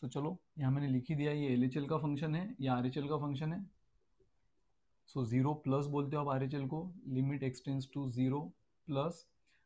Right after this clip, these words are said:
f of x कितना है, x, again आपको पता है X की value आप ज़ीरो ही रखते हो, so zero रख दिया, ज़ीरो मिला। तो मतलब देखो ज़ीरो बन गया एलएचएल, ज़ीरो बन गया आरएचएल, यानी दोनों equal हुए, मतलब second condition तो satisfy हुई,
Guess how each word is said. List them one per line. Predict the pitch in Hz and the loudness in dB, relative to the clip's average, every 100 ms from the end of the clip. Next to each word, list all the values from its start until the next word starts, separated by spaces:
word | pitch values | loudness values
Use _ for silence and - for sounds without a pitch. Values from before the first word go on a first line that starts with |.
| _ | _
f | 139 131 | -4 -2
of | 143 143 | 0 -2
x | 143 | -2
कितना | 135 139 143 | -4 0 -2
है, | 151 - 143 | -2 -4 -6
x, | 165 - _ _ _ _ - - | -6 -14 _ _ _ _ -20 -4
again | 147 160 | 0 2
आपको | 151 156 | 0 -2
पता | 143 151 | -2 -2
है | 147 | -2
X | 131 | -4
की | - | -2
value | 143 139 143 | 0 2 2
आप | 135 | 2
ज़ीरो | 123 131 | 2 2
ही | 147 | 0
रखते | 139 - | -2 -4
हो, | 147 175 - | -6 -6 -6
so | 139 135 120 | -2 -2 0
zero | 127 147 | 0 2
रख | 143 123 | 0 0
दिया, | 156 | 0
ज़ीरो | 127 127 117 | 0 0 -2
मिला। | - - _ _ _ _ _ _ _ | -6 -14 _ _ _ _ _ _ _
तो | 190 | 2
मतलब | 190 208 208 | 2 2 2
देखो | 208 226 | 2 0
ज़ीरो | 135 123 139 160 208 | 0 0 2 4 4
बन | 190 180 | 4 2
गया | 180 185 208 | 2 2 0
एलएचएल, | 143 151 160 180 180 | 0 0 -2 -2 0
ज़ीरो | 131 135 160 | 0 2 2
बन | 156 | 2
गया | 156 147 | 2 2
आरएचएल, | 135 131 139 123 | 2 0 2 4
यानी | 131 139 151 170 190 214 _ _ _ _ | 4 0 -2 -2 -4 -8 _ _ _ _
दोनों | 123 139 151 175 | -4 0 0 0
equal | 160 175 180 | 0 0 2
हुए, | 170 185 - _ 139 | 0 -6 -12 _ 0
मतलब | 139 160 | 2 2
second | - 139 165 | 2 2 4
condition | 170 165 170 180 | 6 4 4 4
तो | 180 | 2
satisfy | 165 165 175 185 | 2 0 -2 -2
हुई, | 175 | -2